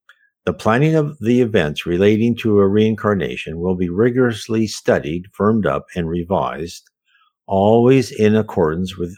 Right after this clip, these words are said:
utmost justice, in fulfillment of the highest expression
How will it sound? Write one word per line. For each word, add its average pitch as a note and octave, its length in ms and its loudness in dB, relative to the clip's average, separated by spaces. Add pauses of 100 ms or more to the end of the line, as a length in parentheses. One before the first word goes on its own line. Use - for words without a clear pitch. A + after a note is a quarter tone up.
utmost F2 520 -6
justice, - 640 -4 (300)
in F#2+ 160 -2
fulfillment F#2+ 680 0
of F2 120 -6
the F2 80 -4
highest A#2 480 -4
expression F2 760 -4